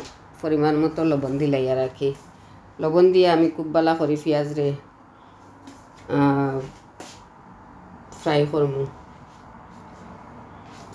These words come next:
পেঁয়াজ কু-, যখন একদম সফট হয়ে যাব, তারপরে আমি খাট্টা কি দিমু। খাট্টা বলতে আমি যে আমড়া দেখাইছি,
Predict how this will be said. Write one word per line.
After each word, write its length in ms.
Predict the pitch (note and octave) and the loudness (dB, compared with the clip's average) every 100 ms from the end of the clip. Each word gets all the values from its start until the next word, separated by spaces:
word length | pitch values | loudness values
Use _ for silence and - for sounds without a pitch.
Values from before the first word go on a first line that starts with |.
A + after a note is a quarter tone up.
| - - | -18 2
পেঁয়াজ 340 | F3+ F3+ F3+ - | 4 4 0 -6
কু-, 320 | G3 D3 E3+ | -4 -2 0
যখন 340 | F3 E3+ F3 | 0 2 2
একদম 380 | F3 E3+ E3+ F#3 G#3 | 2 0 -2 -4 0
সফট 300 | - F3+ F3+ | 0 0 0
হয়ে 120 | G#3+ F#3 | 0 0
যাব, 360 | D3 C#3+ C#3 C#3+ - - - - - - - | 0 0 -2 -4 -12 -20 -20 -20 -20 -20 -4
তারপরে 480 | D#3+ D#3+ E3+ E3+ | -4 0 0 4
আমি 420 | E3+ D#3 D#3+ D3+ D3+ - - - - - - - - - - - - - - - - - - - - | 4 4 2 0 -4 -16 -20 -20 -20 -20 -20 -20 -20 -20 -20 -20 -20 -20 -20 -20 -20 -20 -20 -18 -2
খাট্টা 480 | E3 - - D3+ D3 | -2 -2 2 2 2
কি 80 | D#3 | -4
দিমু। 320 | C#3 C#3 C3+ | -2 -2 -2
খাট্টা 420 | C#3 D3+ - D#3+ | -4 -8 -4 -4
বলতে 380 | D#3+ D#3+ D3+ D#3 | -2 -2 -2 0
আমি 280 | D3 D3 D3+ | 2 4 2
যে 220 | D3 D#3 | 2 2
আমড়া 400 | D3 D#3 D3+ D#3+ | 2 2 4 2
দেখাইছি, 640 | D#3 D3 D#3+ D#3 - D3 | 2 -2 -4 -6 -6 -6